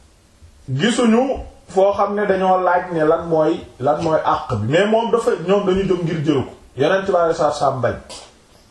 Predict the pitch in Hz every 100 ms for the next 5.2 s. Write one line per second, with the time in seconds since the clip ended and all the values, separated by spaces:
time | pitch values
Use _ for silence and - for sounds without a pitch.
0 | _ - - _ - 160 233 240 233 240
1 | 220 214 202 180 170 170 170 170 170 -
2 | 165 - 151 143 139 139 127 123 120 123
3 | 113 107 92 80 - - - - - 147
4 | 147 139 135 123 113 107 104 95 95 -
5 | 82 76